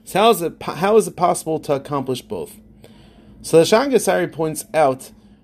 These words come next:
that this din, Shliasiach Daite Mimenu, isn't pshat that every single moment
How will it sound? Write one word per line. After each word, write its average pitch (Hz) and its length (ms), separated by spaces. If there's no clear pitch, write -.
that 156 180
this 233 240
din, 135 560
Shliasiach 190 580
Daite 185 280
Mimenu, 156 500
isn't 226 340
pshat 175 320
that - 200
every 180 440
single 170 480
moment 160 500